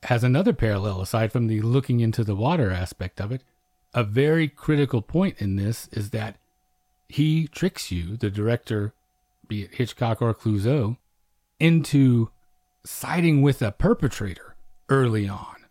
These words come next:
without your knowledge. And then when that reveal comes, it comes much later in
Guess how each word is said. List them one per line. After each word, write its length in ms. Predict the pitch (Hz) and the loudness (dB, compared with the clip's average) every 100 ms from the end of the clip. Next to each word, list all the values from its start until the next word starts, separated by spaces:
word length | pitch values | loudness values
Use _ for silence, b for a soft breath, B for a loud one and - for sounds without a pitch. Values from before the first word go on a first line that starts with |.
| _ | _
without 460 | 120 117 127 139 - | 0 2 2 0 2
your 260 | 123 135 120 | 2 4 4
knowledge. 520 | 113 160 139 - - | 4 0 -2 -8 -6
And 220 | 110 113 | -2 2
then 280 | 127 131 123 b - | 4 4 2 b -6
when 160 | 123 120 | -2 -2
that 180 | 110 | -2
reveal 400 | 113 98 127 156 | -2 0 0 0
comes, 320 | 151 92 95 120 | 0 -4 -4 -4
it 60 | 131 | 0
comes 240 | 151 110 | 2 4
much 400 | 117 131 123 - | 4 4 0 0
later 440 | 120 113 113 107 - | 0 2 0 -2 -4
in 340 | 117 104 98 | -2 -2 -4